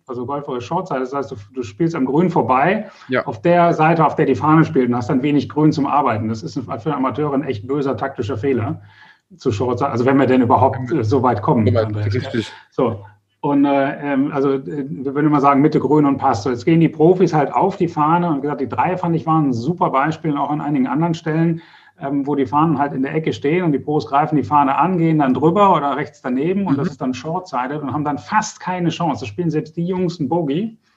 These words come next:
Speaker 2: Ja.
Speaker 1: Ähm, und das geht dir, da lernst du was taktisch für deinen Platz zu Hause.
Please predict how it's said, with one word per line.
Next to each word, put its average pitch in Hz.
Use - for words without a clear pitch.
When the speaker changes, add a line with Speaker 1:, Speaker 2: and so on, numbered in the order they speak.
Speaker 2:
Ja. 131
Speaker 1:
Ähm, 147
und 135
das 147
geht 175
dir, 156
da 156
lernst 160
du 156
was 143
taktisch 160
für 156
deinen 139
Platz 156
zu 147
Hause. 175